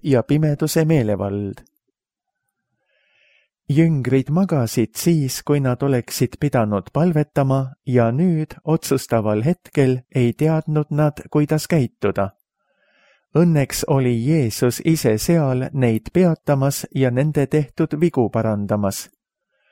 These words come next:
Paljudel teistel on läinud hoopis halvemini, kuna neid pole Jeesus samal viisil peatama tulnud. Igal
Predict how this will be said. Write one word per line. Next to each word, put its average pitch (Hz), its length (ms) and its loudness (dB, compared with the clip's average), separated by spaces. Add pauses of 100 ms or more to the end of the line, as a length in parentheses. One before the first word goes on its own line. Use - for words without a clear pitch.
(480)
Paljudel 131 720 2
teistel 156 540 0
on 123 260 0
läinud 123 440 -2
hoopis 123 520 -2
halvemini, 147 840 0
kuna 127 300 2
neid 160 420 0
pole 123 260 0
Jeesus 113 680 -2
samal 147 420 0
viisil 135 440 0
peatama 147 600 0
tulnud. 113 440 -2 (920)
Igal 165 340 2